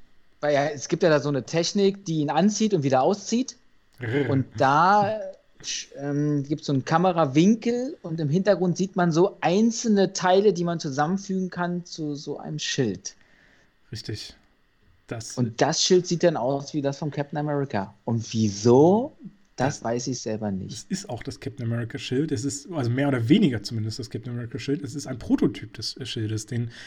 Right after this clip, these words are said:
Speaker 2: Howard Stark damals, äh, schon mal entwickelt hatte. Und, ähm, letztendlich hat Captain America aber ein ganz anderes Schild bekommen.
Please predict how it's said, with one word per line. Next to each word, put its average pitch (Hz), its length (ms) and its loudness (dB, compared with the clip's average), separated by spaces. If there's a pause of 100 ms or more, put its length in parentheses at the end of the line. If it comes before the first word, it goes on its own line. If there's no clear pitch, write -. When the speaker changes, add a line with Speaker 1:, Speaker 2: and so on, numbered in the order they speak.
(260)
Speaker 2:
Howard 165 260 6
Stark 165 460 -2
damals, 165 480 2
äh, 143 920 0
schon - 180 -8
mal 135 260 -4
entwickelt 139 580 -2
hatte. 214 320 -4 (640)
Und, 143 560 0
ähm, 131 680 -4
letztendlich 151 560 2
hat 151 100 2
Captain 160 260 0
America 147 240 2
aber 131 120 2
ein 127 80 -4
ganz 127 120 -4
anderes 143 260 -4
Schild 190 220 -6
bekommen. 202 360 -6